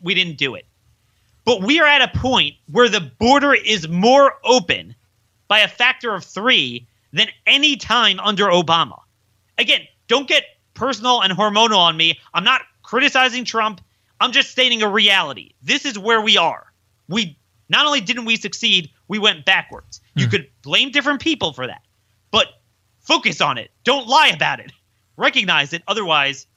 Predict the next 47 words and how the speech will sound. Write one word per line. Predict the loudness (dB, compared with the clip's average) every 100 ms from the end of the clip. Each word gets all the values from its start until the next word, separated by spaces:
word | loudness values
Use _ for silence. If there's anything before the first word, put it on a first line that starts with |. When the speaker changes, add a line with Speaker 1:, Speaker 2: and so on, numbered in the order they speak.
| _ _
Speaker 1:
we | -10
should | -2
all | -2 0
go | 0
home | 0 -4
because | -6 -6
we | -4
have | -4
no | -6
purpose | -6 -8 -10 -16 -20 _ -16
in | -14
this | -12
business. | -12 -12 -20 -20 -20 _ _ _ _ _ _ -16 -16 -18 -20 -20 -20 -20 -20 -20 _ -20 -4
Speaker 2:
Daniel | 0 2 2
Horowitz | 2 2 2 2 0
will | 0
not | 2 2 2 -2 0
be | 0
appearing | 2 2 4 4 2
on | 0
any | 0 0
of | 0
Fox's | 0 0 0 -4
primetime | -2 0 0 0 0 -2 0
programming | 0 0 0 2 0
tonight | 0 -2 -2 -2
or | -2
at |
any | -2
point | -2 -2 -2 -2
in | -2
the | 0
future. | 0 0 -2
Thanks | -2 0 2
for | 0
joining | 2 2
us | 2
here, | 2 2
though, | 2
on | 0
The | 2
Blaze, | 2 2
brother. | 0 0
Good | 0
to | 0
see | 0
you. | -2